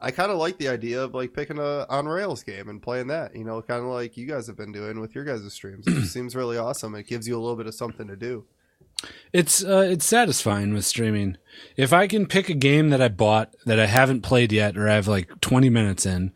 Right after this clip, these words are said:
Speaker 2: fire it up again, give it another shot, see if I have fun with it, and then end up having fun with it, playing with others,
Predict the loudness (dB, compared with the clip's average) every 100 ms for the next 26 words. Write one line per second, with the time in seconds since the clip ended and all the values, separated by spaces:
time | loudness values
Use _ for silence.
0 | -12 -20 -20 -4 4 6 6 4 2 0
1 | 0 2 0 2 2 2 2 0 0 0
2 | -4 _ -18 -4 4 4 6 4 4 2
3 | 0 0 0 0 0 -2 -4 _ _ _
4 | 0 4 4 4 4 6 4 4 4 6
5 | 4 2 2 2 0 -2 -2 0 2 2
6 | 0 0 2 2 0 -4